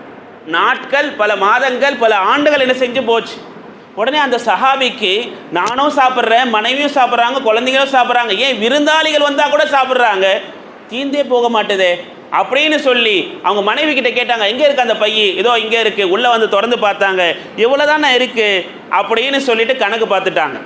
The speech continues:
பார்த்துட்டு ரெண்டு நாள் கழிச்சு பார்க்கறாங்க, "என்னம்மா சொற்று?" "இல்ல, காலி ஆயிருச்சு." உடனே அந்த சஹாபி அந்த பையை எடுத்துக்கிட்டு என்ன செஞ்சாங்க? நபி ஸல்லல்லாஹு அலைஹி வஸல்லம் போனாங்க. "யா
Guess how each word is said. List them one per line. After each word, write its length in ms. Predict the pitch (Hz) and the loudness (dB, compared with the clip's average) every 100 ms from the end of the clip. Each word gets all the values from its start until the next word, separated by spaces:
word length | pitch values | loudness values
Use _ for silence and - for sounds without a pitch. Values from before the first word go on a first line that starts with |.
| - - - - - - - - - - - - - - - - | -16 -20 -20 -20 -20 -20 -20 -20 -20 -20 -20 -20 -20 -20 -20 -4
பார்த்துட்டு 580 | 226 311 311 302 254 233 170 - - 185 | 0 0 0 -2 0 0 0 -4 -8 -4
ரெண்டு 240 | 240 247 | -2 0
நாள் 220 | 247 285 | 0 0
கழிச்சு 560 | 247 254 254 247 202 175 - - - - - | 2 0 0 -2 -2 -6 -14 -20 -20 -12 -4
பார்க்கறாங்க, 360 | 233 240 233 | 0 0 0
"என்னம்மா 320 | 233 247 262 247 | 0 0 0 0
சொற்று?" 380 | 165 - 226 233 - | -2 -4 -10 -14 -8
"இல்ல, 400 | 240 240 208 - | -2 0 0 0
காலி 200 | 165 220 | -2 2
ஆயிருச்சு." 380 | 185 175 - - - - - - - - - - | 2 0 -4 -10 -18 -20 -20 -20 -20 -20 -20 -6
உடனே 340 | 151 202 233 262 | -2 0 0 0
அந்த 200 | 226 190 | 0 0
சஹாபி 420 | 190 196 240 220 | 0 0 0 2
அந்த 200 | 196 180 | 0 0
பையை 240 | 190 233 220 | 0 0 0
எடுத்துக்கிட்டு 320 | 208 202 202 | -2 -2 -2
என்ன 100 | 214 | -2
செஞ்சாங்க? 300 | 226 208 196 | -2 0 0
நபி 140 | 175 | -4
ஸல்லல்லாஹு 200 | 208 214 | -2 0
அலைஹி 80 | 202 | 0
வஸல்லம் 240 | 190 175 180 | -2 -2 0
போனாங்க. 320 | 180 180 165 139 - - - - | 0 2 0 -2 -6 -14 -16 -4
"யா 120 | 160 | -2